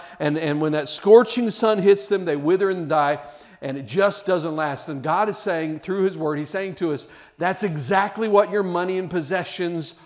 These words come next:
are like. They're just gonna, when, when a hard time comes, when the sun comes out, it's just gonna fade away." It's just not going to last. The, the, the abundant comfort and security of one moment is gone in the next.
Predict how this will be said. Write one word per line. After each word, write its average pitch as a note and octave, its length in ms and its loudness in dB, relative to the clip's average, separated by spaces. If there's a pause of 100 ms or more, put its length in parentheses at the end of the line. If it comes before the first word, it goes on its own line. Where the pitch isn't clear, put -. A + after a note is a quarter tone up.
are D3+ 160 2
like. F3 500 2 (460)
They're E3+ 260 4
just E3+ 300 -4
gonna, G3+ 260 0 (240)
when, F#3 280 2
when F#3 260 0
a E3 40 4
hard F#3+ 360 6
time G#3+ 320 2
comes, A3 340 0
when F3 140 -2
the E3 80 0
sun A3+ 400 -2
comes F#3 280 -2
out, B3 320 -2 (240)
it's G3+ 240 0
just G#3+ 280 -2
gonna G3 180 -2
fade A3 300 0
away." A#3+ 320 -2 (400)
It's G3 240 4
just G3+ 360 2
not D#3 340 0
going E3 240 0
to E3+ 80 0
last. G3 440 -2 (500)
The, E3+ 140 4
the, F3+ 300 0
the F3+ 260 2
abundant F#3+ 580 4
comfort A#3 420 4
and F#3 120 0
security A#3 560 -2
of F3 140 0
one C#4+ 240 6
moment G#3 440 0 (840)
is F#3 200 0
gone C4 380 6
in C4 80 0
the C#4 80 2
next. - 600 -2